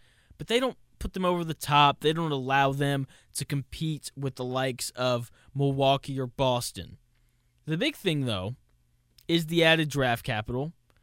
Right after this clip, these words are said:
and getting off P J Tucker's contract. Because they got off of Tucker's contract, they are now set to have the most cap space of any team in the N B A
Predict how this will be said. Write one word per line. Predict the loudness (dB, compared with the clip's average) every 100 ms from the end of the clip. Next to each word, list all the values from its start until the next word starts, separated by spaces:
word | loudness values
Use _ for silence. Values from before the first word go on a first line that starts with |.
| _ _ _ -4
and | 2
getting | 4 4 2
off | 0 0
P | -2
J | 2 0
Tucker's | 0 -6 -4
contract. | 0 0 0 -4 -6 -12 -20 _ _ _ _ _ -8
Because | -6 0 2 2 2
they | 2 4
got | 2 4
off | 2 0
of | -4
Tucker's | -2 -2 -2 -6
contract, | -2 -2 -2 -4 -6 -10 _ _ _
they | -4 0 2
are | 2
now | 2 0
set | 0 0 0 -2
to | -4 -2
have | 0 -2 -6 _ _ -8
the | 0 2
most | 2 2 0 0
cap | 2 2
space | 0 -6 -6 -6 -12 -18 _ -4
of | -4 -4 -4
any | 0 0
team | 2 4 4
in | 4
the | 4 2
N |
B | 0 0 0
A | 0 -2